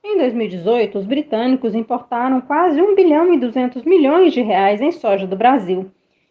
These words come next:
Isso equivale a quase trinta por cento da importação média anual de soja do país, a maioria voltada à pecuária. O projeto de lei rejeitado pelos britânicos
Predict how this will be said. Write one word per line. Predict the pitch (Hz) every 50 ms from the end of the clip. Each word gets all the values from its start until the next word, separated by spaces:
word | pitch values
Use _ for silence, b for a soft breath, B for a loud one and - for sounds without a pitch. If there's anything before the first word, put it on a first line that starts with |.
| _ _ -
Isso | 214 - 220
equivale | 214 - 170 170 208 214 220 240 233 247 b b b b b _
a | - 220
quase | 220 - 226 208 208 190 190
trinta | - - 220 254 - -
por | - 370 381
cento | 381 381 - 285 320 320 311 196
da | 214
importação | 208 202 - 208 202 - 220 214 - 247 233
média | 226 208 202 202 196 214
anual | 208 214 214 214 202 202 202
de | 196 214
soja | - - 220 208 196 208 208
do | 202 -
país, | - 349 370 320 226 214 214 - _ _ _ _ _ _ _ _
a | - 311
maioria | 339 381 392 403 403 392 277 233 226 226
voltada | 226 262 311 339 339 269 214 180 185 -
à | 202
pecuária. | - 202 196 196 233 233 226 208 196 170 175 175 175 185 - _ _ _ _ _ _ _ _ _ _ _ _ _ _ _ _ _ _ _
O | - 285
projeto | - 302 294 269 302 294 294 247
de | 240 254
lei | 254 254 262 277
rejeitado | 277 269 226 262 226 214 214 - 240 254 285 294 277
pelos | - - 214 196 190
britânicos | 180 175 196 190 - - 240 277 349 349 311 - - 214 214 _